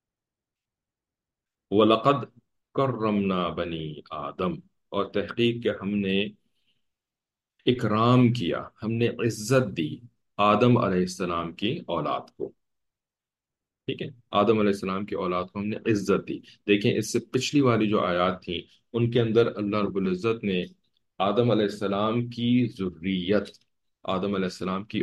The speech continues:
औलाद के दुश्मन का तज़किरा फरमाया था। ठीक है,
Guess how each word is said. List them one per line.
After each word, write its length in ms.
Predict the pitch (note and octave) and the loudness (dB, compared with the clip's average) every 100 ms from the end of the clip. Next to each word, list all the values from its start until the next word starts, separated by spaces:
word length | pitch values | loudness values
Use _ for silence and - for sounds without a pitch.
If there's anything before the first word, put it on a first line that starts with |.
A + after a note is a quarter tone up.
| - | -4
औलाद 460 | F2 F2 E2+ F#2+ - | -8 -4 -2 -2 -2
के 120 | A2+ G2 | -2 0
दुश्मन 500 | A#2+ A#2+ B2 C#3 D3+ | 0 0 0 0 0
का 140 | F3 | 0
तज़किरा 420 | B2 G2 - E2 D#2 | 0 -2 -2 -2 -2
फरमाया 440 | D2 - G#2 - | -4 -6 -6 -6
था। 220 | A#2+ - _ _ _ _ _ _ _ _ A#2 | -10 -16 _ _ _ _ _ _ _ _ -2
ठीक 160 | A#2+ | -2
है, 120 | C#3+ | -4